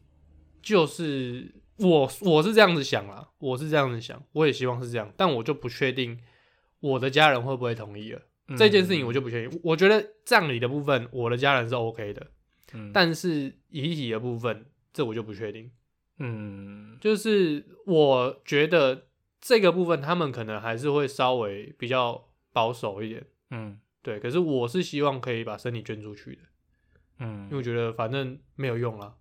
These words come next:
Speaker 2: 嗯。
Speaker 1: 对啊，我是希望是这样。
Speaker 2: 哎，我觉得你讲得很好，但是可能有点刺耳，就是没有用，真的就是没有用，所以我想要让它变有用。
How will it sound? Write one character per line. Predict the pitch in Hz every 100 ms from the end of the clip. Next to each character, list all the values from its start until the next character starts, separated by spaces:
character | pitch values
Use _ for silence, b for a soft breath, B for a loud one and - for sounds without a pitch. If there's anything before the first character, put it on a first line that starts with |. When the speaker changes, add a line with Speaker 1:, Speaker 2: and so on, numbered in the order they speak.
| _ _ _ -
Speaker 2:
嗯。 | 117 107 104
Speaker 1:
对 | 101
啊， | 110 101 117
我 | 113
是 | 117
希 | 131 123
望 | 113
是 | 117
这 | 107
样。 | 107 120 _ _ _
Speaker 2:
哎， | - 143
我 | 139
觉 | 160
得 | 208
你 | 175
讲 | 143 123
得 |
很 | 113 110
好， | 107 101
但 | 113 160
是 | 170 170 170 b b b
可 | - 123
能 | 117
有 | 120 131
点 | 131
刺 | 110 - 123 101
耳， | - _
就 | 190
是 | 208
没 | 196
有 | 127
用， | 113 135 113 95 - _ _
真 | - 185
的 | 175
就 |
是 | 170
没 | 156
有 | 131 107
用， | 107 107 101 b b
所 | - 180
以 |
我 | 175 147
想 | 139
要 | 131
让 | 139
它 | 135
变 | 135 131
有 | 110 98 92
用。 | 107 101